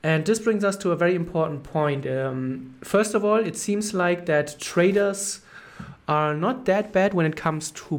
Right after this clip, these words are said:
picking the direction. Um, so the traders are pretty good at determining will the market rise and shall,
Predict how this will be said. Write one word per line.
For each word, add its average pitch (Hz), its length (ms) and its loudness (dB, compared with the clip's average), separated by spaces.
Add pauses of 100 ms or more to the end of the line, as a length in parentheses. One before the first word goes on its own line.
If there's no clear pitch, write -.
picking 160 380 -4
the 139 80 -2
direction. 147 840 0 (460)
Um, 143 420 0
so 147 760 2
the 139 180 -4
traders 160 340 2
are 143 160 2
pretty 220 240 -2
good 190 260 2
at 147 220 0
determining 156 920 -2 (560)
will 151 200 4
the 147 80 0
market 139 340 -2
rise 143 340 0
and 123 100 -6
shall, 156 460 2